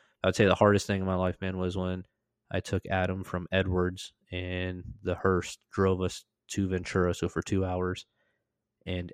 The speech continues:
every single bridge that we passed had, uh, police, firefighters, paramedics. Every bridge for two hours were just covered with first responders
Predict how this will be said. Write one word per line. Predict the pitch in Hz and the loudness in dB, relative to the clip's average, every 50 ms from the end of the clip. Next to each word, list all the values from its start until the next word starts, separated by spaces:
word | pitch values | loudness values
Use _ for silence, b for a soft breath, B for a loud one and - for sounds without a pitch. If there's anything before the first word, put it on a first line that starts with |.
| - | -4
every | - 92 92 90 95 98 101 101 | 0 0 0 2 2 2 2 0
single | 95 - - 101 98 98 98 95 90 | 0 0 -4 -4 -4 -2 -2 -2 -2
bridge | 92 95 - 90 92 92 90 87 87 90 - - - - | -2 0 0 2 2 4 4 2 0 -2 -6 -14 -12 -8
that | - 92 87 | -6 -6 -4
we | 87 92 92 | -2 -2 0
passed | - - 92 90 87 87 - - - - _ _ _ | 0 0 0 0 -2 -4 -6 -10 -14 -18 _ _ _
had, | _ - - 90 87 87 87 90 90 90 _ _ _ _ _ _ _ _ _ _ _ _ - | _ -10 -8 -6 -4 -4 -4 -4 -6 -8 _ _ _ _ _ _ _ _ _ _ _ _ -6
uh, | - 95 92 92 90 - - - _ | -2 -2 0 -2 -2 -4 -8 -10 _
police, | - - 92 92 92 92 98 - - - - - - _ _ _ _ _ _ _ - | 0 2 2 4 2 2 0 -2 -4 -8 -12 -16 -18 _ _ _ _ _ _ _ 0
firefighters, | - 92 92 90 85 - 95 90 92 90 92 90 92 92 92 90 - - - | 0 2 2 2 0 2 2 2 2 2 0 0 0 -2 -2 -6 -8 -6 -2
paramedics. | - 92 92 90 90 90 87 87 92 90 - - - - - - _ _ _ _ _ _ _ _ _ _ _ _ - | 0 0 0 0 -2 -2 -2 -2 -4 -4 -6 -8 -14 -16 -16 -18 _ _ _ _ _ _ _ _ _ _ _ _ 4
Every | 101 101 98 95 101 98 | 6 6 8 8 6 4
bridge | 90 92 90 87 85 - | 4 4 2 2 2 0
for | - 85 | -4 -6
two | - - 92 87 | -2 -2 0 0
hours | 87 87 87 87 87 85 - - - _ _ _ _ | 0 0 0 0 -2 -4 -4 -10 -20 _ _ _ _
were | - 120 92 90 | -8 -6 -4 0
just | 90 87 - - - - _ _ _ _ _ _ _ _ _ _ _ - | 0 -2 -2 -4 -10 -20 _ _ _ _ _ _ _ _ _ _ _ 0
covered | - 104 95 90 92 90 87 87 - - _ _ _ _ _ _ _ _ _ _ _ _ _ _ _ _ - - | 4 4 4 4 4 0 -2 -2 -6 -14 _ _ _ _ _ _ _ _ _ _ _ _ _ _ _ _ -10 -4
with | - 98 92 90 - - _ _ _ _ _ _ _ _ _ _ | -2 -2 -2 -2 -6 -14 _ _ _ _ _ _ _ _ _ _
first | _ - - 98 - | _ 4 4 4 4
responders | - 95 - - 95 101 104 92 92 90 - - | 4 0 0 0 0 0 0 0 -2 -4 -6 -8